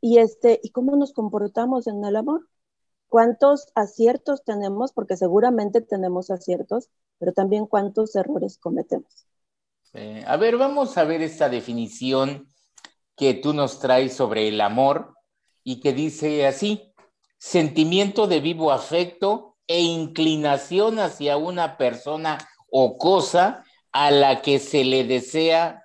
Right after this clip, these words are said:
Speaker 2: todo lo bueno.
Speaker 1: ¿Qué tal? Mira, a lo mejor es la primera que van a encontrar en Google, pero a mí me llamó mucho la atención.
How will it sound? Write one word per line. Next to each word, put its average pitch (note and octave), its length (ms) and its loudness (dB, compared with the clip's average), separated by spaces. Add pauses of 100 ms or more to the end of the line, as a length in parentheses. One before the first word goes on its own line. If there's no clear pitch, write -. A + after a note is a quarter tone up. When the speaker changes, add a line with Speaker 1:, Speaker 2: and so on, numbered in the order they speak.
Speaker 2:
todo C#3 240 -4
lo B2+ 200 -4
bueno. A2 320 -2 (1120)
Speaker 1:
¿Qué A#3 140 6
tal? G#3 320 4 (240)
Mira, C4 360 4 (120)
a A#3 120 6
lo A#3+ 100 8
mejor C#4 340 4
es D#4 120 4
la D#4 120 -2
primera B3 320 -2
que B3+ 120 -2
van A#3 160 -2
a A#3+ 40 -6
encontrar G#3+ 440 -6
en G#3+ 100 -4
Google, A#3 360 2
pero G3 160 2
a G3+ 60 2
mí G#3 120 -2
me A3+ 160 0
llamó G3+ 240 -4
mucho G#3 320 -4
la G3 100 2
atención. E3+ 580 -4